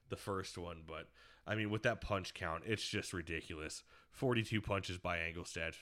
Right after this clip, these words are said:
thirty-five by Darcy Hordichuk. So, um, yeah, it was when Ho-, I was sorry, I, th-, I think I might have said it when Angelstad was with the Solar Bears, but it was when Hordichuk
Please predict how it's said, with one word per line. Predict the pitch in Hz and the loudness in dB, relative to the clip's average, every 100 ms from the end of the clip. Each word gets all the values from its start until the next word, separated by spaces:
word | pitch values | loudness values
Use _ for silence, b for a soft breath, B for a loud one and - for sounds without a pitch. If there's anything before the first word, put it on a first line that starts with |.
| - | -4
thirty-five | 95 85 - 80 76 78 - - - | -2 -2 -2 -2 0 -2 -6 -12 -4
by | 87 | -4
Darcy | 76 71 76 - | -4 -6 -6 -8
Hordichuk. | 67 67 73 - 71 - | -8 -10 -10 -8 -8 -8
So, | - 69 - B B B B | -8 -8 -8 B B B B
um, | - 67 80 | -4 -2 -2
yeah, | 92 | -2
it | |
was | 87 | -2
when | 80 | -4
Ho-, | 85 107 | -4 -4
I | 87 | -4
was | 82 | -2
sorry, | 85 69 - | -4 -4 -6
I, | 85 | -6
th-, | 90 71 | -6 -6
I | 92 | -2
think | 117 | 0
I | |
might | 92 | 0
have | 85 | -2
said | 87 | -4
it | 73 | -6
when | 73 | -6
Angelstad | - 98 - - 73 | -4 -2 -2 -6 -6
was | 76 | -6
with | 78 | -8
the | - | -8
Solar | - 67 - | -8 -6 -6
Bears, | 73 | -6
but | - 76 | -6 -10
it | |
was | 80 | -10
when | 76 | -8
Hordichuk | - 107 80 - 69 | -2 0 0 -4 -6